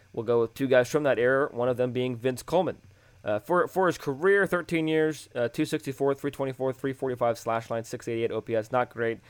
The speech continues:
But what he, but what he was known for was his speed. He led the league in stolen bases, the, bases for the first five years of his career, and in the first three of those having a hundred and seven plus. And that's really what garnered his,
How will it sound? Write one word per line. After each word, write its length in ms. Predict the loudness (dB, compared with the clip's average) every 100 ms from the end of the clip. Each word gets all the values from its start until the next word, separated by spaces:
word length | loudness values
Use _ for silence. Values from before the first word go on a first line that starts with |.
| -20 -20 _ 0
But 100 | 2
what 120 | 4
he, 140 | 4
but 260 | 2 2 0
what 80 | 4
he 80 | 4
was 120 | 4
known 220 | 2 0
for 360 | 0 2 2 -2 -20 _
was 320 | 0 2 2
his 160 | -2 -6
speed. 520 | -10 -4 -2 -2 -8 -6
He 160 | 2
led 140 | 4 4
the 60 |
league 200 | 4 2
in 60 | 2
stolen 260 | 0 0
bases, 360 | 2 0 -2 -8
the, 120 | -10 -14 -20 _
bases 320 | 2 2 0
for 60 | -10
the 80 | -8
first 260 | -2 -2
five 400 | 0 0 2 2
years 200 | 0 -2
of 60 | -4
his 140 | -12
career, 500 | -10 -6 -2 -2 -4 -12 _ _ -20 _ _ -14
and 340 | -6 -4 -2
in 260 | -4 -6 -8
the 80 | -8
first 280 | 0 0 2
three 180 | 4
of 60 | 6
those 200 | 6 4
having 240 | 0 -2
a 40 | -4
hundred 280 | -2 0 0
and 140 | -2
seven 380 | -2 0 0 -4
plus. 540 | -12 -4 -4 -4 -16 -20 _ _ _ _ -8
And 140 | 4
that's 180 | 4 4
really 160 | 2 4
what 180 | 2
garnered 360 | 2 2 2 -2
his, 240 | -6 -10